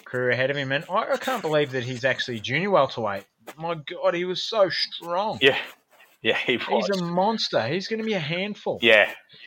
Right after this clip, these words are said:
Speaker 2: Yeah, he's been talked
Speaker 1: And
Speaker 2: about for a couple of other fights, uh, that aren't confirmed, but, uh, I can't wait to see him in again, Tai Telford. He was,
Speaker 1: Yeah.
Speaker 2: um, he was the one who jumped out of the ground on that card. Uh, no one sort of
Speaker 1: Stole the
Speaker 2: expected
Speaker 1: show.
Speaker 2: him to go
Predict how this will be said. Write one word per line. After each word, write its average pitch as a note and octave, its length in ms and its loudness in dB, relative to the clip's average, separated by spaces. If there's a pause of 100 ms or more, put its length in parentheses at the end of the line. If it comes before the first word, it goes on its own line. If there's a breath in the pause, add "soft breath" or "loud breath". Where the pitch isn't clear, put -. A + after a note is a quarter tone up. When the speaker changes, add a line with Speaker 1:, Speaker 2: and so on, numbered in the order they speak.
Speaker 2:
Yeah, A2+ 160 6
he's A#2+ 100 6
been D3+ 140 6
talked E3+ 220 8
Speaker 1:
And C3+ 120 6
Speaker 2:
about C3+ 160 8
for C3+ 80 8
a B2 40 8
couple B2+ 260 6
of A#2 80 8
other A#2 180 10
fights, A2 580 6
uh, G#2 260 8
that G2+ 120 6
aren't G#2 220 6
confirmed, G2+ 420 0
but, G2 260 2
uh, G2 120 4
I G2 60 4
can't G#2+ 260 4
wait G2 120 4
to F2+ 60 -10
see - 140 -2
him G2 140 -2
in F#2 100 -4
again, F2 220 -4
Tai F2 220 2
Telford. F2+ 480 -2
He G2 120 -2
was, F#2 320 -6
Speaker 1:
Yeah. F2+ 280 4
Speaker 2:
um, F2 300 -12
he A2 160 2
was G2+ 540 0
the G#2+ 80 0
one G#2 220 6
who G2+ 100 0
jumped F#2+ 300 0
out F#2 160 4
of F2 40 -2
the F2+ 60 -4
ground F2+ 400 -2
on F2+ 140 -2
that F2+ 180 -4
card. F#2 320 2
Uh, F2+ 300 0
no G#2 240 6
one F#2+ 260 6 (400 soft breath)
sort B2 260 6
of A2 60 8
Speaker 1:
Stole D#3+ 260 6
the C3+ 80 6
Speaker 2:
expected B2+ 240 6
Speaker 1:
show. G#2+ 80 6
Speaker 2:
him G#2 60 -4
to A2 140 2
go G2+ 380 8